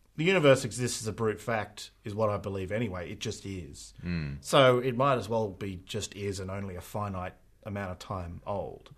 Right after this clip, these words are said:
Speaker 2: Mm.
Speaker 1: You could take that argument. I think some naturalists do.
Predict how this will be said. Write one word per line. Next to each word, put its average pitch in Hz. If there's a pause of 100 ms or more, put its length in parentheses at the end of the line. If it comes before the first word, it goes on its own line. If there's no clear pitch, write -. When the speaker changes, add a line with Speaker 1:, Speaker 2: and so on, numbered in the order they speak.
Speaker 2:
Mm. -
Speaker 1:
You 180
could 247
take 190
that 135
argument. 143
I 196
think -
some 139
naturalists 123
do. 151